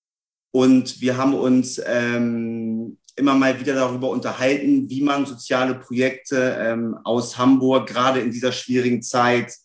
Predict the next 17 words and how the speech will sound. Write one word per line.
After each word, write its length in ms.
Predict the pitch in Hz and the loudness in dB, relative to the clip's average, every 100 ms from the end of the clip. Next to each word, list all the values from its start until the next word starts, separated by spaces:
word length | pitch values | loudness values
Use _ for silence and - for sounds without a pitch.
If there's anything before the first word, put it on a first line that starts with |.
| _ _ _ _ _ _ | _ _ _ _ _ _
fördern 640 | - - 139 147 143 139 135 | -6 4 6 6 6 4 2
kann, 400 | 143 135 131 104 | 2 2 2 2
sichtbar 420 | 139 143 - 131 | 0 0 0 2
machen 320 | 131 123 131 | 2 0 -6
kann 260 | - 127 123 | -4 -2 -2
und 100 | 110 | -4
unter-, 180 | 117 - | -8 -6
unterstützen 600 | 117 107 151 147 156 156 | -4 -4 -4 -6 -6 -4
kann. 560 | 160 165 175 202 208 _ _ _ _ _ _ _ _ _ _ _ | 0 0 0 -2 -6 _ _ _ _ _ _ _ _ _ _ _
Zudem, 800 | - 143 - 135 143 147 147 143 | -8 -2 2 4 6 6 6 4
ähm, 800 | - 131 131 127 127 123 123 120 _ _ _ _ _ - | 4 2 2 2 2 0 -2 -8 _ _ _ _ _ -20
bin 460 | 110 131 127 131 | -6 2 4 4
ich 420 | 139 131 - - | 4 0 -2 -8
in 140 | 127 127 | 0 2
der 100 | 123 | 2
Blauen 720 | 113 127 123 120 117 - - - | 2 2 2 2 -2 -6 -16 -4
Blume, 840 | 135 151 165 170 170 170 170 - | 0 2 2 0 0 0 -2 -8